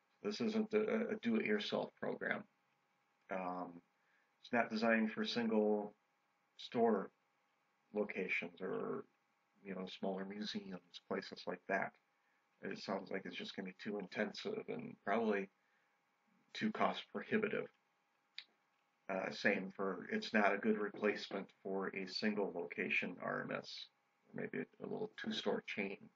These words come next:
uh, that's only doing maybe three hundred, four hundred, five hundred thousand in gross annual sales per location. It, it sounds like it's just not gonna be a good match for that. And in all honesty, you know, having worked with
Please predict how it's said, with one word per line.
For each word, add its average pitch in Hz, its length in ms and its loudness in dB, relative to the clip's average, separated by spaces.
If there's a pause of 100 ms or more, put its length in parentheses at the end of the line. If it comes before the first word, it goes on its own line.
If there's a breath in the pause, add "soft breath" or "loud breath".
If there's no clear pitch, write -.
(1040 soft breath)
uh, 101 280 4
that's - 200 -4
only 98 220 -4
doing 90 260 -4
maybe 90 260 -6 (1120)
three 104 240 0
hundred, 92 380 0
four 95 180 0
hundred, 95 320 0
five 107 200 6
hundred 95 320 0
thousand 95 400 0 (260)
in 107 140 0
gross 104 320 0
annual 92 280 -2
sales 104 440 -2
per 110 100 0
location. 107 560 0
It, - 300 -8
it - 140 -10
sounds 107 280 2
like 107 160 2
it's 98 120 -8
just - 180 -6
not - 200 -4
gonna 98 140 -4
be - 140 -6
a - 100 -8
good 95 180 -2
match 90 360 -4
for - 100 -4
that. - 280 0 (600 soft breath)
And 120 80 6
in 117 60 8
all 110 140 8
honesty, 107 720 4 (180)
you 104 80 0
know, 98 80 2
having 98 220 0
worked 123 260 2
with - 100 -18